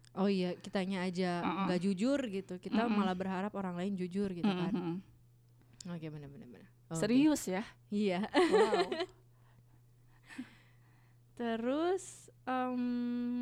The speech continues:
Speaker 1: gimana sih hilang-hilangan dia? Nah, pas kamu sadar nih, <laughs> kamu lagi ada di dalam hubungan yang toksik. Nah, biasanya kamu ngapain nih, Dev?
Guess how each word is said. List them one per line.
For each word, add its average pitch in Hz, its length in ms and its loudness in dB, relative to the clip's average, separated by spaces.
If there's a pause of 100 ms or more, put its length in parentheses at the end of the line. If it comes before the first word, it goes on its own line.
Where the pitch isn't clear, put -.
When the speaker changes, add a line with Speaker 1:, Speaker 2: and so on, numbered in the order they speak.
(1700)
Speaker 1:
gimana 220 320 -6
sih 247 160 -12
hilang-hilangan 196 540 -8
dia? 208 220 -8 (1160)
Nah, 208 240 0 (180)
pas 269 140 4
kamu 247 260 4
sadar 220 420 4
nih, 247 280 2 (120)
<laughs> 320 120 6
kamu 262 340 6
lagi 294 300 6
ada 269 340 6
di 285 140 4
dalam 233 380 4
hubungan 233 400 2
yang 214 400 0
toksik. 202 480 -4
Nah, 180 160 -2
biasanya 180 360 -2
kamu 226 280 -2
ngapain 190 320 -6
nih, 180 160 -8
Dev? 156 140 -8